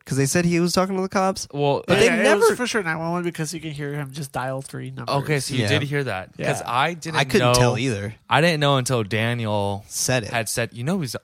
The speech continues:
Speaker 2: calling, he's on the phone with the cops right now, right?"
Speaker 1: Yeah. Which makes sense. I mean, they probably just kept him on the phone. It would have been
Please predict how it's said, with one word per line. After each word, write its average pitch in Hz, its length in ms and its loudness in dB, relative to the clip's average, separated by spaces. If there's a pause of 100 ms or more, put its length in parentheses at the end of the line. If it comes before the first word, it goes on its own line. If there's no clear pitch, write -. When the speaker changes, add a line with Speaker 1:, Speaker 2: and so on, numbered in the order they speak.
Speaker 2:
calling, 117 340 -6
he's 117 140 -8
on 110 80 -2
the 98 60 -6
phone 110 100 -2
with 98 100 -4
the 98 60 -6
cops 98 260 -6
right 90 80 -12
now, 87 160 -10
right?" 95 340 -8
Speaker 1:
Yeah. 113 280 -4 (160)
Which 196 200 4
makes 226 180 2
sense. 131 460 2 (140)
I 120 60 -4
mean, 117 220 0
they 117 60 2
probably 120 220 0
just 107 160 -6
kept - 180 -6
him 104 120 -6
on 101 80 -6
the 113 80 -12
phone. 104 340 -6 (480)
It 143 80 0
would 160 120 2
have 175 60 -2
been 170 240 -4